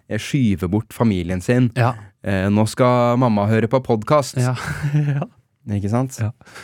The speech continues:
Speaker 2: Vi hadde
Speaker 1: "Nei",
Speaker 2: en
Speaker 1: sa jeg!
Speaker 2: i, en i samme landskap, Erlend, som var det å, eh, om du ville, eh, om du skulle ha fått magiske sko,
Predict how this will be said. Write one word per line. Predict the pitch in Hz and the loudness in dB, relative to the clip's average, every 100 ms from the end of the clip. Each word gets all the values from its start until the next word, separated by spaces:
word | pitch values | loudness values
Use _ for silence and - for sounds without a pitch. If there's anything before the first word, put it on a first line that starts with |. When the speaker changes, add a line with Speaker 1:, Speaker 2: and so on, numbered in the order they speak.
| - - _ _ - | -20 -20 _ _ -2
Speaker 2:
Vi | 143 | 2
hadde | 180 | 6
Speaker 1:
"Nei", | 214 | 6
Speaker 2:
en | 208 | 4
Speaker 1:
sa | 165 | 2
jeg! | 170 165 160 131 | 0 0 -2 0
Speaker 2:
i, | 165 151 | 2 2
en | 143 135 | 2 -2
i | |
samme | 151 131 120 | -2 -4 -4
landskap, | 110 - 131 | -6 -6 -8
Erlend, | 123 117 - - | -8 -8 -14 -10
som | - 147 | -2 0
var | 123 113 | 2 0
det | 113 110 | 0 -2
å, | 117 113 113 113 - | 0 0 0 -2 -4
eh, | 127 113 110 | -4 -2 -4
om | 117 110 | -4 -2
du | 113 | -2
ville, | 110 113 110 110 110 110 101 - - | 0 0 2 2 0 0 -4 -8 -10
eh, | 110 110 107 101 | -6 -4 -4 -4
om | 117 110 | -4 -4
du | 107 | -2
skulle | - 110 | 0 0
ha | 107 | 0
fått | 113 110 | 0 2
magiske | 98 101 - 123 | 2 0 -4 -4
sko, | 131 | -2